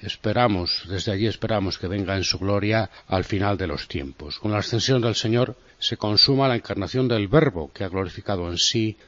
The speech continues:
la naturaleza humana que había sido asumida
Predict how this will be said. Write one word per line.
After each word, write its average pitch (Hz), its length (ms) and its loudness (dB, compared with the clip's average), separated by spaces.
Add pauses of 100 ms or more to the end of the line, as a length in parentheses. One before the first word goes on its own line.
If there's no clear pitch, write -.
(120)
la 95 100 -4
naturaleza 92 520 -4
humana 110 400 -2 (180)
que 104 160 -2
había 101 320 0
sido 95 680 -2
asumida 92 680 2